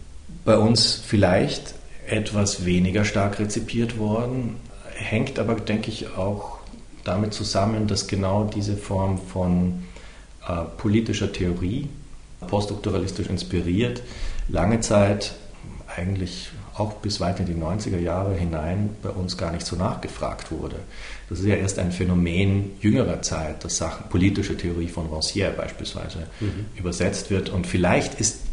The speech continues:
Speaker 1: dieses, dieses, der Zenit dieser Zeit auch schon wieder überschritten. Also ich stelle fest, das ist jetzt aber nur so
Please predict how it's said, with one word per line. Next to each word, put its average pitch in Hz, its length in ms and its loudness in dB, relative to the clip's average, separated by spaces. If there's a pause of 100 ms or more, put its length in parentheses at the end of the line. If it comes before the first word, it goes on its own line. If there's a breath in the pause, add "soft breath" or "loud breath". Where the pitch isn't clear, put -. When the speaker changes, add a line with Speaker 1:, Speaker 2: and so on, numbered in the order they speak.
Speaker 1:
dieses, 143 380 2 (320)
dieses, 131 440 4
der 113 160 0
Zenit 117 480 4
dieser 120 220 4
Zeit 117 160 4
auch 104 80 2
schon 107 160 2
wieder 107 120 2
überschritten. 98 560 -2 (460 loud breath)
Also 98 300 0 (240)
ich - 120 -8
stelle 90 240 2
fest, 101 340 4
das 101 100 -2
ist 92 60 -4
jetzt 85 220 -2
aber 85 140 -2
nur 82 180 0
so 85 160 -4